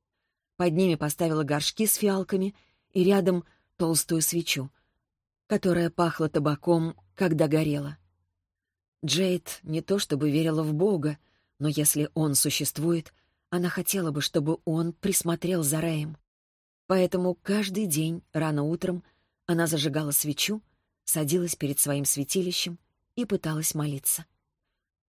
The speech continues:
Она начинала с разговора с Богом, а в результате говорила с Рэем.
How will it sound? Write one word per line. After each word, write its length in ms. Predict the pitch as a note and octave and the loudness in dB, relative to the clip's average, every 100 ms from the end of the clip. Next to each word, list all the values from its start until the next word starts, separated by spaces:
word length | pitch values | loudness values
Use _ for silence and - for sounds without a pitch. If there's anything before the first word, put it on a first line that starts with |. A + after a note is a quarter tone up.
| _ | _
Она 260 | G3 F#3 F3+ | 0 2 2
начинала 580 | F3 - E3 F3 E3 | 2 0 0 0 0
с 100 | E3 | 0
разговора 480 | E3+ D3+ D#3+ D3+ D#3 | 0 0 0 0 0
с 100 | D3+ | -2
Богом, 460 | C#3+ F#3 C#3+ D3 - _ _ _ - | 0 0 0 -4 -6 _ _ _ -6
а 120 | E3+ | 0
в 60 | D#3+ | 2
результате 540 | D3 E3 - G3 - | 2 0 0 -2 -2
говорила 440 | C3+ C#3+ C#3+ D#3 | -2 -2 -2 0
с 120 | D3+ - | 0 0
Рэем. 420 | C#3+ C3+ C#3 | 0 -4 -10